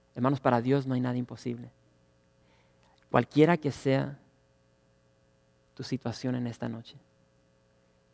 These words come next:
si es un familiar que yo llevo diecisiete años orando por mis familiares. Y digo, "Señor, ¿qué, qué, qué necesito hacer?".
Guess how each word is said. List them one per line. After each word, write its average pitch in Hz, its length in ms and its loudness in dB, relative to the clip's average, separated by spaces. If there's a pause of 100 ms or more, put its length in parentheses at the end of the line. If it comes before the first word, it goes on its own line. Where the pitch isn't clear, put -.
(460)
si 127 260 0
es 135 140 4
un 170 100 0
familiar 131 640 2 (1500)
que 113 380 -2 (800)
yo 143 140 8
llevo 170 280 8
diecisiete 143 880 0
años 147 360 2
orando 127 300 0
por 127 140 -6
mis 117 160 -4
familiares. 113 520 -4 (1400)
Y 123 60 -6
digo, 120 140 0
"Señor, 117 460 -2 (1400)
¿qué, 127 180 -4
qué, - 220 -8
qué - 180 2
necesito 135 460 0
hacer?". 135 280 0